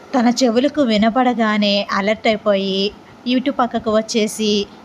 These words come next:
తనకేమీ తెలియదన్నట్టు నడుస్తూ ఉంటాడు. పాపం మనుకేమీ తెలియక క్యాజువల్గానే నడుస్తూ ఉంటాడు. బాబోయ్, మనుతో వెళ్తున్నాడు రిషి బావ.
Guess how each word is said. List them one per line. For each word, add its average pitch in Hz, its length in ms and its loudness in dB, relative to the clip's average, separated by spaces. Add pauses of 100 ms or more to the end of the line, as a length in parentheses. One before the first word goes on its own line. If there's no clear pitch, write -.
(120)
తనకేమీ 190 520 -2
తెలియదన్నట్టు 254 640 2
నడుస్తూ 233 480 0
ఉంటాడు. 202 680 2 (720)
పాపం 247 340 0
మనుకేమీ 233 600 2
తెలియక 208 640 0 (280)
క్యాజువల్గానే 240 680 2
నడుస్తూ 233 440 0
ఉంటాడు. 208 680 0 (220)
బాబోయ్, 202 480 0 (340)
మనుతో 190 420 -2
వెళ్తున్నాడు 220 560 2
రిషి 208 340 -2
బావ. 196 400 0